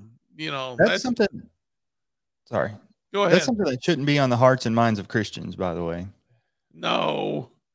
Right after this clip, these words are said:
Speaker 1: No, we shouldn't want to be luring other people. Uh,
Speaker 2: You know, Peter in, in First Peter, is it First Peter three? Let me look it up here. Uh, Peter talks about the way that,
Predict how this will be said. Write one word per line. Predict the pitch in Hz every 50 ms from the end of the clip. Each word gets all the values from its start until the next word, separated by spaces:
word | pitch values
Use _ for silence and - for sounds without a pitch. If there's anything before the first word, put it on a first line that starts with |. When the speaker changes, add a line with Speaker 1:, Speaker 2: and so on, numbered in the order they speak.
| _ _ _ _ _ _ _ _ -
Speaker 1:
No, | 190 190 196 196 196 196 196 190 190
we | 190 202 196
shouldn't | 185 - 196 196 190 190 180
want | 180 180 180 180 165
to | 165
be | 175 185 180
luring | 175 165 165 170 170 180 180 175 170 175 175 170 160
other | 160 156 151 156 151
people. | 139 - 165 170 165 151 - 147 139 135 135 143 147 131 - _ _ _ _ _ _ _ _ _ _ _ _ _ _
Uh, | - 151 147 143 135 127 127 123 117
Speaker 2:
You | 123
know, | 180 196 165 107 - - - - _ _ _ _ _ _ _ _ _ _ _ _ _ _ _ _ _ _ _ _ _ _ _
Peter | _ 185 190 202 175 127 98 101 101 107 117 123 120 - - - -
in, | 120 123 120 -
in | - 117 113
First | - - 139 135 - -
Peter, | - 143 131 127 127 123 120 120 120 127 120 - -
is | - 117 113
it | 120 - -
First | - - 139 131 -
Peter | - 139 117 110
three? | 104 - - 123 123 127 131 123 _ _ _ _ _ _ _ _ _ _ _ _ _ _ _ _ _ _ _ _ _ _ _ _ _ _ _ _
Let | 107 98
me | 95 101
look | 92 101 107 -
it | 95
up | 90 - -
here. | - 107 101 104 - - - - _ _ _ _
Uh, | 127 123 -
Peter | - - 185 202 202 190
talks | 156 - 160 151 151 151 - 147
about | 139 139 135 131 127 - - 123
the | 131
way | 127 131 135 135 139
that, | 127 123 117 113 110